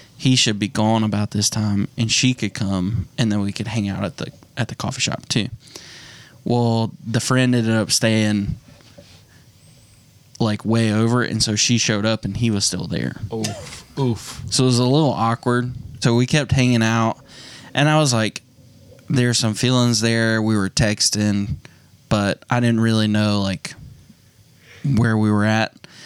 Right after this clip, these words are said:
Speaker 1: So one day we ended up going to, like, an employee day at her work or whatever together where they, like,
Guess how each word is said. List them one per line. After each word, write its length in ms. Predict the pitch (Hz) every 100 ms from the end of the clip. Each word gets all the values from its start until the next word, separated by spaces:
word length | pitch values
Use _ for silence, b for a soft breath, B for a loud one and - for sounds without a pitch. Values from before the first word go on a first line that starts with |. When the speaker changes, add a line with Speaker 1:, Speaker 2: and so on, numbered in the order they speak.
| B B
Speaker 1:
So 640 | - - 120 113 110 110 104 - -
one 180 | 123 127
day 140 | 123
we 160 | 113 117
ended 240 | 113 110
up 280 | 113 113 - _ _ -
going 260 | 139 113 113
to, 100 | 113
like, 220 | 107 107
an 100 | 104
employee 420 | 104 - 104 104 101
day 460 | 101 101 101 107 - _ -
at 220 | 110 -
her 140 | 120
work 320 | 92 95 87
or 80 | 90
whatever 300 | 95 95 92
together 380 | - 92 92 95
where 120 | 98
they, 180 | 107 165
like, 340 | 95 92 -